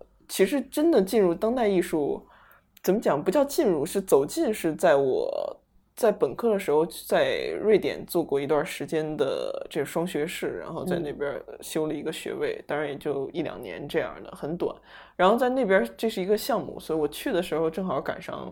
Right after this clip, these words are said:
Speaker 1: 艾薇薇在那儿做一个展览，
Speaker 2: 嗯。
Speaker 1: 我去那儿做一个属于把中文译成英文和瑞典文，主要校对英文吧，这样的一个工作，帮那个的策展人。
Speaker 2: 嗯。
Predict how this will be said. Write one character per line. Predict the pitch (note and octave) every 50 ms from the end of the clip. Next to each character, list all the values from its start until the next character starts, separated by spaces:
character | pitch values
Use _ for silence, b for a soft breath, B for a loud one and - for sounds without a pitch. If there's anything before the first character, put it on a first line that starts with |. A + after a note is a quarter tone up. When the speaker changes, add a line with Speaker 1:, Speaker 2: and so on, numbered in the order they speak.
| - - -
Speaker 1:
艾 | - F#3+ D#3
薇 | D3+ C#3+ C#3 C3
薇 | B2+
在 | A#2+ - B2
那 | B2+
儿 | F#2 -
做 | - - C3 E2+
一 | C#2+ B1+
个 | - - C2 G#1+ G1+ - -
展 | - - F3+
览， | F3 F3 F3
Speaker 2:
嗯。 | F3 F3
Speaker 1:
我 | F3 D#3 D#3
去 | D#3 - D#3
那 | D3+ D3
儿 | D3
做 | D3 - - D#3 C#3
一 | D#3 C#3+ D3 D3 D3
个 | G3+ D#3+ D#3 - - - - F3+
属 | - - -
于 | - C#3+ C#3+ C#3+ C#3+ D3 F#3 F#3 B B B B B _
把 | - - C3+ -
中 | - F#3 F3 F3+ F3+
文 | E3+ C#3 B2+ B2+ C3 C3+ - - - _
译 | - F3+ C#3+
成 | - - - C#3+ C3+ C#3+ - - - - - -
英 | - F3 F3+
文 | E3+ C3+ C#3 D3
和 | - - C#3+
瑞 | E3 F#3 E3 D#3 B2+
典 | A2 D#2 A1+ A#1 D#2+
文， | A#1 A1 B1 C2+ -
主 | - C3
要 | A#2+ A#2+ -
校 | - G#3 E3 E3
对 | D3 C3+ C3
英 | C#3 D3 D3+
文 | C3 - - - -
吧， | - - - - B B B B B B
这 | - - F3+
样 | C#3 B2+
的 | B2 G#2+
一 | - -
个 | - -
工 | - - C#3+ C3+ C#3
作， | - C#3 - - G#3+ A#3+ _ _ _ _ _ _ _ _ -
帮 | - - F#3 E3+
那 | D#3+ D#3+ C#3+
个 | C#3 C#3
的 | C3 -
策 | F#3 - - D#3
展 | - - - -
人。 | - D#2 -
Speaker 2:
嗯。 | -